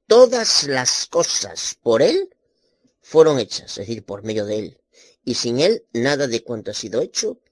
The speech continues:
fue hecho". Más claro, agua. Él no forma parte de todas, todas las cosas. Es decir, de las cosas creadas, porque la expresión "todas las cosas" significa todas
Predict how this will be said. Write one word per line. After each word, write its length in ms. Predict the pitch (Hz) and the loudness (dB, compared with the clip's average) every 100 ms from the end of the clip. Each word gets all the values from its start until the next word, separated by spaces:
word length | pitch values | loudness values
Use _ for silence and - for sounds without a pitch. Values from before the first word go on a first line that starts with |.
| _ | _
fue 320 | _ - 170 | _ -6 -6
hecho". 320 | 95 - - _ _ _ - | -6 -12 -16 _ _ _ -12
Más 260 | 117 117 | -10 -10
claro, 420 | - 160 233 254 _ | -6 -6 -6 -10 _
agua. 280 | 120 101 - - | -20 -18 -12 -4
Él 120 | 139 | -2
no 100 | 135 | -2
forma 300 | 151 131 123 | -2 -2 -2
parte 280 | 151 - 143 | -6 -4 -2
de 240 | 123 - _ _ | -2 -4 _ _
todas, 1080 | 208 214 208 - 160 113 - - - - - _ _ _ _ - | 0 2 0 -4 -6 -6 -6 -6 -4 -4 -6 _ _ _ _ 0
todas 720 | 226 220 117 107 98 - - | 0 0 -4 -10 -8 -12 -10
las 260 | 113 - | -8 -8
cosas. 640 | - 113 - - - - _ _ _ | -6 -6 -6 -10 -12 -12 _ _ _
Es 260 | - 196 156 | 2 2 -2
decir, 400 | 127 123 113 - _ _ _ _ _ | -6 -4 -6 -8 _ _ _ _ _
de 300 | - 117 113 - | 0 2 2 -4
las 280 | 110 - | -8 -8
cosas 440 | - 151 - - - | -6 -4 -4 -6 -6
creadas, 500 | 117 107 90 80 - | -8 -6 -8 -12 -8
porque 200 | 120 127 | -6 -4
la 80 | 123 | -6
expresión 380 | - 143 202 | -6 -4 -4
"todas 320 | 202 185 170 156 | -2 -2 -2 -4
las 200 | 143 - | -8 -4
cosas" 300 | - 151 135 | -6 -6 -8
significa 480 | 120 156 - 185 _ _ _ _ | -8 -8 -8 -8 _ _ _ _
todas 520 | 160 170 196 202 - | 4 4 4 -2 -6